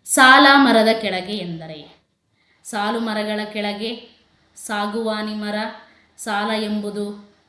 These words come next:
ಒಂದು ಮರ, ಬೋಧಿ ವೃಕ್ಷ. ಸಾಲು ಮರಗಳ ಕೆಳಗೆ ಅಂದ್ರೆ ತಪ್ಪಾಗುತ್ತೆ, ಅಲ್ಲಿ ಸಾಲ ಮರದ ಕೆಳಗೆ ಅಂತ ಕೊಟ್ಟಿದ್ದಾರೆ, ಸಾಲು ಮರಗಳ ಕೆಳಗೆ ಅಲ್ಲ, ಸಾಗುವಾನಿ ಮರ ಅಲ್ಲ,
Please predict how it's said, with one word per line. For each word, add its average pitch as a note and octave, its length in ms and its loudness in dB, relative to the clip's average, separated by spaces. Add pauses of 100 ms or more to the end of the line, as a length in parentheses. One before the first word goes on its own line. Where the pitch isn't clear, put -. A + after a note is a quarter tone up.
ಒಂದು G#3+ 260 -4
ಮರ, G#3 200 -4 (380)
ಬೋಧಿ G3+ 360 -6
ವೃಕ್ಷ. - 300 -18 (1040)
ಸಾಲು G#3+ 360 -4
ಮರಗಳ G#3+ 360 -2 (100)
ಕೆಳಗೆ G3+ 280 -8
ಅಂದ್ರೆ G3+ 240 -10
ತಪ್ಪಾಗುತ್ತೆ, G3+ 960 -10 (320)
ಅಲ್ಲಿ G3+ 200 -8
ಸಾಲ G3+ 360 -6
ಮರದ G3+ 300 -4
ಕೆಳಗೆ G3 320 -8
ಅಂತ F#3+ 160 -8 (120)
ಕೊಟ್ಟಿದ್ದಾರೆ, F3+ 480 -8
ಸಾಲು G3 320 -6
ಮರಗಳ G3 380 -6
ಕೆಳಗೆ F#3+ 320 -8
ಅಲ್ಲ, F3 220 -8 (500)
ಸಾಗುವಾನಿ G3+ 560 -2
ಮರ G3+ 200 -6
ಅಲ್ಲ, G3 240 -4